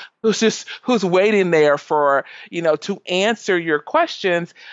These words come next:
then Accelerator is gonna be for you because, like, the things people have accomplished in just seventy days, I,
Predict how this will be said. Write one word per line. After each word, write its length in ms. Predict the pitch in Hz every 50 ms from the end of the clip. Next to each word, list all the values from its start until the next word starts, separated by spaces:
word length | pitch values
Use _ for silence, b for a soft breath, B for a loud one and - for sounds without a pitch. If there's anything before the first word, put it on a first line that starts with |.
| B B
then 160 | - 226 233
Accelerator 840 | 233 220 - - 247 240 254 269 262 247 247 233 233 226 220 220 - -
is 260 | - 196 190 185 - -
gonna 300 | - 190 185 185 196 185
be 220 | 175 185 180 175
for 160 | - - 180
you 260 | 165 202 277 294 220
because, 480 | 170 165 165 - 202 185 175 160 - - 120 - - _ _ _
like, 220 | - 185 190 185 -
the 80 | 196
things 320 | 185 - 233 262 294 294 -
people 260 | - 302 - - -
have 160 | 220 208 202
accomplished 720 | 208 190 - - 202 208 220 - 208 175 170 - - - B B B B B B B B _
in 120 | - 180 185
just 300 | - 196 185 180 - -
seventy 380 | - 180 190 180 180 170 165
days, 640 | 160 165 160 165 160 151 143 143 139 139 - - - _ _ _ -
I, 60 | -